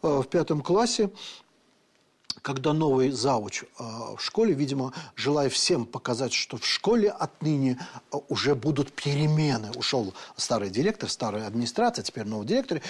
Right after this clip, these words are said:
И у нас все теперь будет по-иному. Я это сразу почувствовал, потому что буквально через неделю я получил такую записочку, отпечатанную на лазерном принтере, где было написано: «Уважаемый родитель», обращались ко мне,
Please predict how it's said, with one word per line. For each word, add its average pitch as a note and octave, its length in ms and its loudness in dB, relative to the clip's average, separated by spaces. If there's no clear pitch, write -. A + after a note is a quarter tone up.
И - 60 2
у C3 60 4
нас D#3+ 160 2
все - 180 0
теперь G3 240 2
будет E3 240 2
по-иному. G3+ 400 4
Я D3+ 140 4
это C#3 100 -2
сразу B2 260 0
почувствовал, A3 480 0
потому C#3 300 0
что - 120 -4
буквально B2+ 360 0
через A#2 160 -2
неделю E3+ 300 2
я E3 40 2
получил G#3+ 460 -2
такую D3 300 0
записочку, - 720 0
отпечатанную A#2 720 -2
на B2+ 120 2
лазерном G#2+ 480 0
принтере, G#3+ 420 2
где C3+ 240 2
было F#3 320 4
написано: C#3 480 -2
«Уважаемый A#2+ 400 2
родитель», G3+ 420 2
обращались C3+ 580 -2
ко B2+ 140 -4
мне, A#2+ 220 0